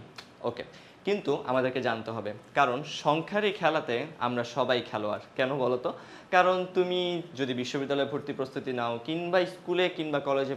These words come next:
প-, পরীক্ষা দিচ্ছ, কিংবা চাকরির প্রস্তুতি নিচ্ছেন আপনারা, সবার সাথে গণিতের যে সম্পর্কটা রয়েছে, তার প্রথমটাই শুরু হয়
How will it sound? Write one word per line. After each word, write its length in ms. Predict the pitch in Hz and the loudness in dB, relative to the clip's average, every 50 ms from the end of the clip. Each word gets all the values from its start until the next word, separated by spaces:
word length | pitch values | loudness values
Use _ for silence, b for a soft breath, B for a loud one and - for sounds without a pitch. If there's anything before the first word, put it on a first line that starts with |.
| 135 - | -6 -6
প-, 140 | 131 131 - - - - - | -6 -6 -6 -10 -14 -4 0
পরীক্ষা 300 | 156 156 151 151 - 165 | 0 0 0 0 -2 -2
দিচ্ছ, 280 | 117 117 110 - - 120 | -2 -2 -6 -6 -6 -6
কিংবা 300 | 113 - 135 131 131 131 | -6 -4 -4 -4 -4 -2
চাকরির 360 | 131 131 131 127 - 180 175 | 0 -2 -2 -2 -4 -6 -4
প্রস্তুতি 380 | 175 151 143 - 139 123 - 113 | -4 -6 -6 -4 -6 -6 -4 -6
নিচ্ছেন 340 | 107 107 - - - 110 | -6 -8 -8 -8 -6 -6
আপনারা, 380 | 110 110 - 117 113 117 175 B B B B B B B B - | -6 -4 -4 -2 -2 -2 -2 B B B B B B B B 0
সবার 320 | - 180 165 165 185 220 | 4 6 8 8 8 6
সাথে 380 | 214 - - 214 220 240 277 214 | 4 2 -2 -4 -2 -2 -2 -2
গণিতের 500 | 160 139 147 151 156 147 151 180 170 147 | 0 0 0 0 0 0 0 0 0 0
যে 140 | 127 143 139 | 0 -2 -2
সম্পর্কটা 600 | - - 135 123 123 127 147 135 143 156 160 143 | -2 0 -2 -2 0 -2 -2 -2 -2 0 0 0
রয়েছে, 300 | 127 117 110 - - 117 151 165 - - - | 0 0 -2 -2 -6 -8 -8 -10 -10 -4 -2
তার 120 | 131 123 - - | -2 -2 0 -2
প্রথমটাই 440 | 139 139 139 - 185 185 - 208 190 | -4 -4 -4 -4 -6 -4 -4 -4 -4
শুরু 200 | - - 160 165 | -4 -4 -4 -2
হয় 220 | - 113 104 110 | -2 -2 -2 -2